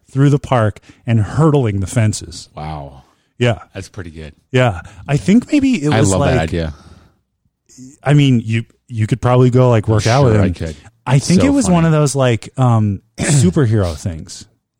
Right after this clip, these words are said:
Speaker 1: You know how there's, like, real life
Speaker 2: Yeah, yeah.
Speaker 1: nerds who think that they're
Speaker 2: Yeah.
Speaker 1: superheroes because they haven't been punched in the face yet?
Speaker 2: <laughs> And he's a young guy.
Speaker 1: <clears throat> I mean, yeah, he looked like approximately my age or younger.
Speaker 2: Yeah, yeah.
Speaker 1: So, I mean, he was a full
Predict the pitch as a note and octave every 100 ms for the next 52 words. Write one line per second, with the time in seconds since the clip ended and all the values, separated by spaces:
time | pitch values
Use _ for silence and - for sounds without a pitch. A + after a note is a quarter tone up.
0 | _ C3+ C#3+ D3+ F3+ E3 C#3+ B2 G#2+ A#2
1 | B2+ A#2+ A#2+ A2 F#2+ A2 G#2+ A2 A#2+ -
2 | A#2+ A#2 A2 A#2+ A2+ G2 A#2 F#2 B2+ C#3+
3 | C#3+ C#3 A2+ A2+ G#2+ G#2 G#2+ A2+ - A#2
4 | - G#2+ G2 G2+ A#2 - C#3+ C#3 - G3
5 | - F#3+ - - - - D3+ - - F3+
6 | D#3 C3 B2+ A2+ G2+ G#2 F2+ G2+ C#3 D3+
7 | A2 - _ E3 F3+ F#3 C3 C3 - A#2+
8 | A2+ A#2 A#2 A#2 G#2 - G#2+ G#2+ G#2 G#2
9 | G2 F2 - _ A2+ G2+ G#2 G#2+ G#2+ G#2+
10 | G#2 G#2+ A#2+ C#3+ F3+ E3 - A#2 G#2 G#2
11 | G#2 - - - _ _ - C3+ B2 C3
12 | B2+ A2 - - C#3 C#3 C3+ C3